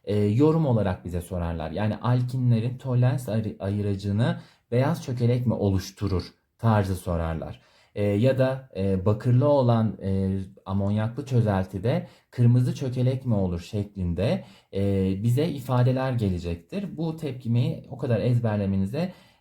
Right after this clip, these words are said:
gerek yok. Sadece bazı sorularımızda bu tepkimeyi gösterir. Ne demek olduğunu bilin. Alkini gördüm. Gümüş nitratlı bir, e, yanında bileşiği gördüm. Şuradaki, e, uygun ortamını görmüş olduğunuz gibi,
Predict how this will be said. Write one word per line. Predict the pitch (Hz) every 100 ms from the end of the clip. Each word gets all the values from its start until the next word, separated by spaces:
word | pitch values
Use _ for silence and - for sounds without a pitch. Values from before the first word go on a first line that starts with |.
| -
gerek | 127 107 -
yok. | 123 185 -
Sadece | 175 165 139 127 123 156 - _ -
bazı | 165 165 135
sorularımızda | 123 131 120 113 110 101 117 120
bu |
tepkimeyi | - 131 - 117 117
gösterir. | 113 156 - - 92 139 190 -
Ne | 170
demek | 131 107 -
olduğunu | 98 95 143 165
bilin. | 113 85 80 - _ -
Alkini | 135 143 - 160 156
gördüm. | 151 127 123 160 117
Gümüş | 120 127 -
nitratlı | 131 127 127 127 147
bir, | 135 139 131
e, | - 101
yanında | 101 110 113 113 117 117
bileşiği | 110 107 107 123 160
gördüm. | 135 101 90 110 123 - _
Şuradaki, | - 110 113 113 113 107 - -
e, | 95 95 95 - -
uygun | 101 101 107
ortamını | 113 107 107 110 104 101
görmüş | 101 101 98
olduğunuz | 104 101 101 98 101
gibi, | 98 101 101